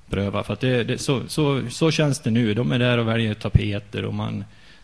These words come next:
tittar hur det ska bli. Och man har varit ut rum och man har fått de, de rum man vill ha och man har fått vara med och önska och hur det ska se ut och så där. Så att jag tycker att det känns rätt bra med den flytten nu.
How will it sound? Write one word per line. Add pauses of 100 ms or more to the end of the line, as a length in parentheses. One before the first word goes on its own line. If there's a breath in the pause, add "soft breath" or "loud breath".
tittar
hur
det
ska
bli.
Och
man
har
varit
ut
rum
och
man
har
fått
de,
de
rum
man
vill
ha
och
man
har
fått (760 loud breath)
vara
med
och
önska
och
hur
det
ska
se
ut
och
så
där.
Så
att (920 loud breath)
jag (220)
tycker
att
det
känns
rätt
bra
med
den
flytten
nu.